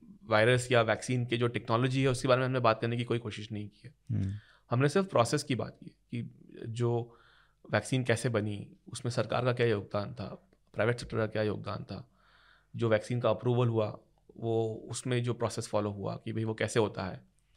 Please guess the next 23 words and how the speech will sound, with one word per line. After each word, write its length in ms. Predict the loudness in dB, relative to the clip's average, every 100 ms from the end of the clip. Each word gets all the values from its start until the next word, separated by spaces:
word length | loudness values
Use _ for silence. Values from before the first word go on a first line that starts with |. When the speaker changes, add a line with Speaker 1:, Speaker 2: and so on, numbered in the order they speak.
| -20 _ _
Speaker 1:
उस, 160 | -12 -12 -6 -4
काफ़ी 200 | -2 -2
उसमें 160 | -2
क्रिटिसिज्म 400 | 0 0 2 0
हुए 180 | 0 0
थे, 80 | 2
आलोचना 340 | 2 0 -2
बहुत 160 | -2 -2
हुई 100 | -4
थी 80 | -6
उसकी, 240 | -8 -8
तो 260 | -6 -6 -6
कैसे 260 | -2 -2
हमने, 300 | -2 -2 -4 -6 _ _ _ _ 0
हमारा 240 | 6 6
क्या, 200 | 6 2
अ, 420 | 2 -4 -4 -2 -2
उसमें, 360 | -4 -4 -4
अ, 240 | -4 -4 0
रवैया 380 | 0 2 2 2
था, 160 | 0
हमने 220 | -2 -4
क्या 220 | -2 0